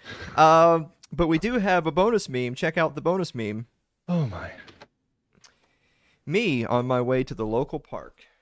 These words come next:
Speaker 1: to remind geese that it is man who is made in
Speaker 2: Oh.
Speaker 1: God's image.
Speaker 2: Yes.
Speaker 1: Yeah.
Speaker 2: Do,
Speaker 1: Do you,
Speaker 2: doing
Speaker 1: do
Speaker 2: the
Speaker 1: you,
Speaker 2: Lord's work.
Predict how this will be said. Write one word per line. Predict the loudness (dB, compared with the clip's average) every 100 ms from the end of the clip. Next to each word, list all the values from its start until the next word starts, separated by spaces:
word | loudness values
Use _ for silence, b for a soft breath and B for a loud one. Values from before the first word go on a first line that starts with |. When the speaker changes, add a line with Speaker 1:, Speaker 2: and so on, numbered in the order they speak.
| _
Speaker 1:
to | -8
remind | -6 -2 -2 -2 -6
geese | -6 -8 -8
that | -8 -8 -6
it |
is | -8 -8
man | -10 -4 -2 0 -2 -4 -10 -18 _ _ -16
who | -14
is | -10
made | -4
in | -2 0 -2
Speaker 2:
Oh. |
Speaker 1:
God's | -4 -6 -8 -12
image. | -14 -14 -12 -14 _ _ _ _ _ _ _ _ _ _ _ _ _ _ _ _ _ _ _ _ _
Speaker 2:
Yes. | -10 -8 -12 -20 _ _ _ _ -14
Speaker 1:
Yeah. | -12 -14 _ _ _ _ _ _
Speaker 2:
Do, | -20 -8
Speaker 1:
Do | -6
you, |
Speaker 2:
doing | -4
Speaker 1:
do |
Speaker 2:
the | -2
Speaker 1:
you, | -2
Speaker 2:
Lord's | -4
work. | -6 -8 -10